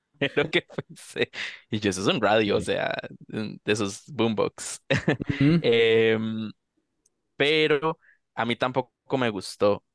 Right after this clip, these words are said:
Speaker 1: Y creo que era esta, era esta la que tenía como un hueco en, en el brazo. Cuando levantaba el brazo,
Speaker 2: No,
Speaker 1: le veía como un
Speaker 2: era
Speaker 1: hueco en
Speaker 2: otra.
Speaker 1: el traje. No, era otra.
Speaker 2: Ujú.
Speaker 1: Ah, ok, entonces no era esta, perdón. <laughs>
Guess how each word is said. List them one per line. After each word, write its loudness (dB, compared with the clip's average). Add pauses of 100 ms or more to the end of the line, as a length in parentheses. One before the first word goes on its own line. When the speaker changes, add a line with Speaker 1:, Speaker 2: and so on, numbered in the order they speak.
Speaker 1:
Y 0
creo 0
que 0
era 0
esta, -2
era 0
esta -4
la 0
que -6
tenía -2
como -4
un -6
hueco 2
en, -2
en -8
el -4
brazo. 2
Cuando -2
levantaba 0
el -4
brazo, 4
Speaker 2:
No, 4
Speaker 1:
le 0
veía 0
como -6
un 4
Speaker 2:
era 6
Speaker 1:
hueco 4
en 4
Speaker 2:
otra. 2
Speaker 1:
el -4
traje. 0
No, -4
era 2
otra. -4 (100)
Speaker 2:
Ujú. 4
Speaker 1:
Ah, 4
ok, -6
entonces -8
no -2
era 0
esta, -8
perdón. -6 (280)
<laughs> 0